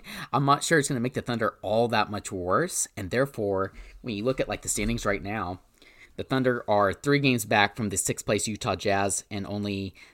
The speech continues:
uh, four games back from the fifth place Mavericks. And they are t-, a game and a half up on the Blazers at eighth and still ahead of the Kings, Spurs, Suns.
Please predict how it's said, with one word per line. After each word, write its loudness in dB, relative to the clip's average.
uh, -4
four 4
games 2
back 0
from -2
the -4
fifth -6
place -2
Mavericks. -2
And -2
they 4
are 2
t-, 0
a 0
game 6
and 4
a 4
half 0
up -2
on 0
the -6
Blazers -4
at -4
eighth -4
and -4
still 4
ahead 0
of -4
the -14
Kings, 0
Spurs, 4
Suns. 4